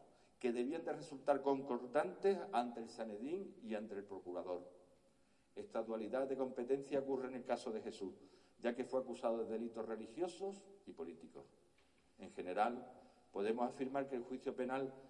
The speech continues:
hebreo fue vulnerado en todos los principios legales.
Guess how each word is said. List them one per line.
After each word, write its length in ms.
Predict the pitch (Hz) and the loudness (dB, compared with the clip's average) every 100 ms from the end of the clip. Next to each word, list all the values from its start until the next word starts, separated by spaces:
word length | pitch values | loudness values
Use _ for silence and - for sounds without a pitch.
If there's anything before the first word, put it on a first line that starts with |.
| - | -8
hebreo 480 | 120 117 139 165 175 - - - - - | -4 0 2 2 -2 -6 -18 -20 -14 0
fue 200 | 127 120 | 2 2
vulnerado 800 | 123 123 110 110 135 143 165 - | 0 -2 -2 4 4 4 -8 -8
en 180 | 113 113 | -10 -4
todos 280 | 127 131 135 | 0 2 2
los 100 | 127 | 0
principios 580 | 104 101 104 101 98 90 | -4 -10 -10 -6 -4 -2
legales. 360 | 87 82 80 | -2 -2 -4